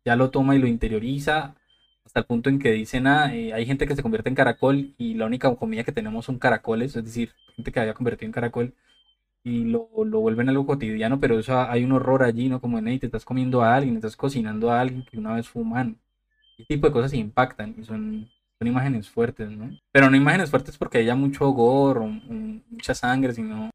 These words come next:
que te trastocan mucho tus valores y la concepción que tienes tú de la, de las cosas, como, "Hey, ¿y tú qué harías en estas cosas y cómo te comportarías?".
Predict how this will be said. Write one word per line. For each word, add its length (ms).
que 200
te 140
trastocan 460
mucho 240
tus 180
valores 480
y 60
la 80
concepción 400
que 80
tienes 320
tú 120
de 100
la, 320
de 60
las 220
cosas, 280
como, 280
"Hey, 340
¿y 80
tú 120
qué 140
harías 320
en 80
estas 300
cosas 400
y 200
cómo 140
te 100
comportarías?". 800